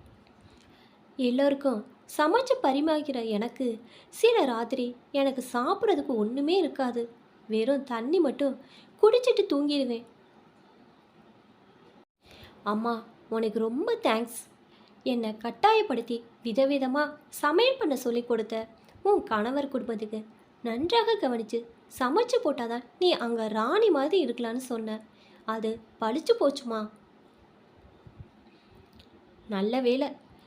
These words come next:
சமையல் அறைக்கு நான் தான் ராணி, அவ்வளோதான். நான் இவ்வளோ நன்றா சமைக்கலைன்னா எப்போவே என்னைய விரட்டி அடிச்சிருப்பாங்க தெரியுமா? அம்மா, இந்த லெட்டரை அப்பா கிட்ட காட்டாத,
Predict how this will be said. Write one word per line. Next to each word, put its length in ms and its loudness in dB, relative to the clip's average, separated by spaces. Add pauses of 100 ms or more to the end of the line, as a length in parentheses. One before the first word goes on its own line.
(180)
சமையல் 460 2
அறைக்கு 320 0 (400)
நான் 260 -2
தான் 160 4
ராணி, 280 0 (260)
அவ்வளோதான். 600 0 (280)
நான் 280 -4 (260)
இவ்வளோ 360 0
நன்றா 420 2
சமைக்கலைன்னா 680 -4 (520)
எப்போவே 520 0
என்னைய 280 -2 (280)
விரட்டி 380 2
அடிச்சிருப்பாங்க 720 -2
தெரியுமா? 460 -4 (580)
அம்மா, 320 -4 (460)
இந்த 220 -2
லெட்டரை 440 -2 (220)
அப்பா 280 -4
கிட்ட 280 -4
காட்டாத, 580 -2